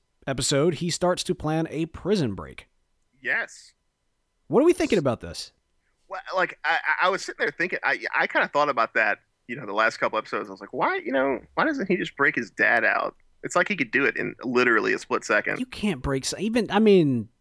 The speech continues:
Speaker 1: he can't do that. I
Speaker 2: Well,
Speaker 1: mean,
Speaker 2: I
Speaker 1: I
Speaker 2: mean,
Speaker 1: know
Speaker 2: I
Speaker 1: the
Speaker 2: mean
Speaker 1: whole superhero thing is the idea is that you're out acting outside the law anyway for the cause of justice, so I, I do get that from that standpoint, but still.
Speaker 2: No, I don't think he ever would. No, no, no, no. I, I'm just saying, like, why hasn't he thought of this?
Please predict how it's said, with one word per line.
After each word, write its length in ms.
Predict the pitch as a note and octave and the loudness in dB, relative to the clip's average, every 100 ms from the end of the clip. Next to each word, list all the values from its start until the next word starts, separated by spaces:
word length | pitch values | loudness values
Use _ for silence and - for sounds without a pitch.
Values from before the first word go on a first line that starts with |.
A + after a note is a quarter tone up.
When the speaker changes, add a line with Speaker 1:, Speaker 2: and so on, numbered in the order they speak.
| _ _ _ _ _ | _ _ _ _ _
Speaker 1:
he 120 | F#3+ | -14
can't 240 | - A2+ - | -6 -6 -6
do 120 | E2+ | -14
that. 260 | B1+ A#1 - _ _ _ _ _ - | -16 -18 -20 _ _ _ _ _ 4
I 80 | G#3 | 8
Speaker 2:
Well, 80 | A#3 | 8
Speaker 1:
mean, 20 | |
Speaker 2:
I 40 | |
Speaker 1:
I 40 | G#3+ | 10
Speaker 2:
mean, 60 | A3+ | 10
Speaker 1:
know 80 | C#4 | 12
Speaker 2:
I 40 | |
Speaker 1:
the 60 | A#3+ | 10
Speaker 2:
mean 80 | F#3 | 10
Speaker 1:
whole 320 | G#3+ F#3+ F3+ | 12 12 10
superhero 420 | G#3 F3+ E3 D#3 | 8 4 6 6
thing 160 | C#3+ D3 | 6 4
is 100 | C3+ | 4
the 80 | C3+ | 4
idea 300 | C3 B2+ C3+ | 4 4 2
is 100 | A#2 | 2
that 80 | A2+ | -4
you're 160 | B2 | -4
out 300 | B2 C#3 - | 0 0 0
acting 320 | - D3 C#3+ C3+ | -2 0 2 0
outside 380 | A#2+ - C#3 | 0 0 0
the 80 | B2 | 2
law 260 | B2 B2+ B2 | 4 4 4
anyway 480 | B2+ C3+ C#3 D3 D3 | 0 0 0 0 -2
for 140 | - | -4
the 100 | A2+ | -6
cause 220 | C#3 B2+ | -2 -4
of 100 | G#2+ | -4
justice, 380 | F#2+ C3 - C3+ | -4 -6 -4 -6
so 160 | - A#2 | -4 -4
I, 160 | A2+ | -4
I 40 | B2 | -4
do 160 | D#3+ | -4
get 240 | C#3 D3 - | 0 -2 -2
that 180 | A#2+ - | -6 -6
from 100 | G#2+ | -6
that 160 | C3+ | -6
standpoint, 520 | - A2 F#2+ - G2+ - | -6 -8 -8 -8 -10 -10
but 100 | - | -10
still. 480 | - - C3 - - _ _ | -6 0 0 -2 -14 _ _
Speaker 2:
No, 120 | G#3+ F3+ | -2 0
I 80 | |
don't 120 | B3 B3 | 0 -2
think 100 | G#3+ | -6
he 80 | |
ever 180 | C#3 A#2 A2+ | -6 -6 -8
would. 240 | D#3 A#2+ - | -6 -6 -2
No, 160 | D3 | 0
no, 80 | B2+ | 0
no, 220 | A#2 G2+ | -2 -6
no. 160 | G#2 B2 | -6 -6
I, 260 | F#2+ G#2 - | -2 -2 0
I'm 100 | D3+ | 0
just 100 | D#3+ | 0
saying, 120 | E3 | 0
like, 140 | C3+ B2 | 0 -2
why 240 | B2+ C3+ | 0 2
hasn't 300 | D3 C#3 A#2+ | 2 0 -6
he 80 | A#2+ | -10
thought 260 | - A#2 | -4 -2
of 160 | A2+ G2 | -2 -4
this? 320 | F2 D#2+ - | -6 -8 -10